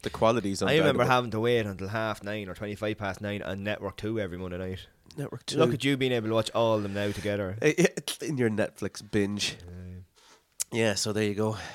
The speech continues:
Speaker 1: Uh, one. Oh, you're getting ready to just slaughter me now.
Speaker 2: No, I was actually being nice. I put something in your wheelhouse. That's what I've done.
Speaker 1: But you know, you know the thing with me is that if you give me something that's in my wheelhouse,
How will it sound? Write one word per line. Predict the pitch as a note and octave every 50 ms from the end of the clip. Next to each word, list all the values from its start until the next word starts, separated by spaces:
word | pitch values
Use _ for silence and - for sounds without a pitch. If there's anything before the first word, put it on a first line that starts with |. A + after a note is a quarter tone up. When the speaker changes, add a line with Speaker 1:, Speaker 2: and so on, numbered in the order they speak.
| - - - - - - -
Speaker 1:
Uh, | - A2 G#2+ G#2 G#2 G#2 G2+ G#2 G2+ G2+ G2+ G2 F#2+ - - - - -
one. | - A#2+ A2 A#2 A#2+ A#2+ G#2+ F#2+ F#2 - _ -
Oh, | - G#2
you're | G2+ G#2 G#2
getting | G2+ G#2 F#2+ F2+ G2
ready | G2+ G2 F#2+ F#2 G2
to | E2+ F#2+ F2
just | F#2 F#2+ - - - _ _ - - _ _ -
slaughter | - - - - G#2+ G#2 G#2 G#2 G#2+ A2+ - A#2 G#2+
me | G2+ G#2
now. | G2 G2+ G2+
Speaker 2:
No, | G#2+ C4+ C#4 G3+ -
I | D#3 G3
was | A3+ A3+
actually | A#3+ A3+ - G3+
being | D3+ D#3 D3+ C#3 C3+
nice. | D#3+ F3+ F3+ C#3 C3+ -
I | G2 C#3 E3+
put | F#3+ - G3+ F#3 -
something | - F#3+ E3+ - D3 D#3
in | D#3+ D#3
your | D3 C3 A#2 A#2+
wheelhouse. | D#3+ D#3 E3+ G3 F#3 D3+ A2 A2 G#2+ - - - - -
That's | D4 D#4 - -
what | B2 B2+
I've | D3 D#3 D3 B2
done. | A#2 A2+ A#2 A#2+ G#2+ F2+ - _ _ _ - E3 D3 -
Speaker 1:
But | - F#3 - -
you | E3+ D#3 D3+
know, | D#3 D#3 D#3+ D#3 -
you | - - C#3 C#3
know | C#3 C#3+ D3 D#3
the | D3 C3+
thing | A#2 - B2 A#2+
with | A#2 G#2+
me | G#2 G#2+ G#2+
is | G#2+ G#2 F#2+
that | G#2 G2+ F#2 -
if | - G2+ G2 - -
you | G#2+ G#2+ G#2 F#2+ - _ _ - _ -
give | B2 A#2 B2+
me | D3+ C#3
something | - D#3+ D3+ D3+ D3
that's | C#3 C3+ -
in | D3+ C#3+
my | C#3
wheelhouse, | C#3 C#3 C#3+ D3+ D#3+ D#3 D#3+ D#3 - -